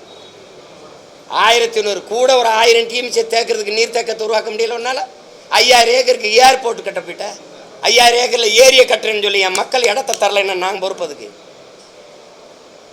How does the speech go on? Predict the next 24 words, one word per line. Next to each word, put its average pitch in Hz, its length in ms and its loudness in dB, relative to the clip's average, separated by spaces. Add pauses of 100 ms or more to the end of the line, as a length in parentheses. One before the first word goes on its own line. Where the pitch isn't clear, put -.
(420)
எது 240 340 0
முக்கியம்னு 254 600 -4
தெரியல, 202 400 -2
எது 226 260 0
வளர்ச்சின்னு 226 600 0
தெரியல. 151 280 -6 (800)
வயிறு 247 300 2
நிறைய 262 340 4
பசியை 269 360 0
வச்சுக்கிட்டு 233 440 -4
நாட்டுல 240 280 -6
கோடிக்கணக்கான 226 640 -2
மக்களை 214 340 -4
வளர்ச்சி 240 340 -2
பத்தி 220 160 -10
பேசுற 185 260 -8
உனக்கு 175 240 -8
வெக்கமா 240 220 -10
இல்ல? 247 240 -8 (380)
ஏன்னா 233 120 -4
உனக்கு 233 480 -2
பசியாறிடுச்சு. 226 640 -2 (2000)
இந்த 170 140 -4
நாட்டுல 226 540 -2